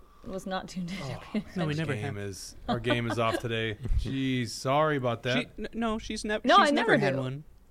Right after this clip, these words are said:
Speaker 1: But I don't really
Speaker 2: Yeah, but William's
Speaker 1: usually
Speaker 2: not
Speaker 1: I
Speaker 2: here.
Speaker 3: Our game
Speaker 1: That's
Speaker 3: isn't
Speaker 1: true.
Speaker 3: off today. Our game is off all the time. That's
Speaker 1: Yep.
Speaker 3: what I'm saying.
Speaker 2: Oh, 'cause it's a hang. <laughs>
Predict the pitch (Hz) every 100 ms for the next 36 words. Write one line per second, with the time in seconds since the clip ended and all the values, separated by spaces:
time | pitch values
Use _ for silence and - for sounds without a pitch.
0 | - 240 269 294 233 220 240 147 147 175
1 | 220 220 147 139 127 127 110 95 - 185
2 | 214 220 202 214 190 190 - 185 180 143
3 | 131 160 151 160 147 147 147 135 - 143
4 | - - - - - 196 151 151 - 147
5 | - - - 208 190 151 165 185 156 180
6 | 185 117 120 - 208 - - 190 - 220
7 | 170 113 - 127 110